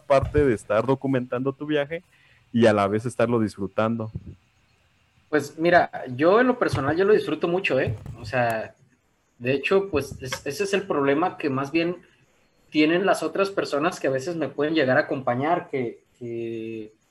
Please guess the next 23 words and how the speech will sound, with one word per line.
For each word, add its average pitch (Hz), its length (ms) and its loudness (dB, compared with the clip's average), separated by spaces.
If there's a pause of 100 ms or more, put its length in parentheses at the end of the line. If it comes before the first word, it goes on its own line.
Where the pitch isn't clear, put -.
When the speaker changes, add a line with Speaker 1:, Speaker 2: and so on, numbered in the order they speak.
(360)
Speaker 2:
pues 135 160 -4
que 143 100 -4
no 143 100 0
se 208 100 -2
acoplan 202 520 4
a, 143 360 2
a 127 140 0
esas 165 260 -4
ganas 175 280 4
que 156 100 -4
tú 143 140 -12
tienes 160 380 -4
de 117 440 -2
tomar 120 260 -4
la 110 120 -4
foto, 156 640 -2
el 127 100 0
video, 139 880 0 (680)
o 117 120 -4
hablar 127 260 0
en 127 140 -2
público 151 720 0
y, 107 520 -8